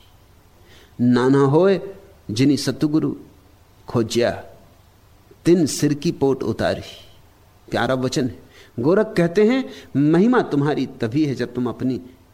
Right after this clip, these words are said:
महिमा को बिल्कुल मिटा दो।" महिमा धरी महिमा को मैटे।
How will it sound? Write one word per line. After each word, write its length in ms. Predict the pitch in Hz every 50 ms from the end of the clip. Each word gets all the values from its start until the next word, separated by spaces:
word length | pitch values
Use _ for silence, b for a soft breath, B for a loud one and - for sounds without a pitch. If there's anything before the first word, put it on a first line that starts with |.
| _ _ _ _ _ _ _ _ - - -
महिमा 480 | 104 107 110 117 117 123 131 143 139 135
को 140 | 135 120
बिल्कुल 360 | 110 113 120 120 - - 104 101
मिटा 380 | 98 98 101 98 - 98 104
दो।" 140 | 107 - 107 - - - - - - _ _ _ _ - _ _ _ _ _ _ B B B B B B B B
महिमा 460 | 117 123 131 135 143 156 170 185 185
धरी 360 | 170 131 107 147 190 214 226 175
महिमा 500 | 131 113 110 113 117 120 123 127 135 131
को 200 | 131 139 151 143
मैटे। 460 | 131 113 98 95 92 - - -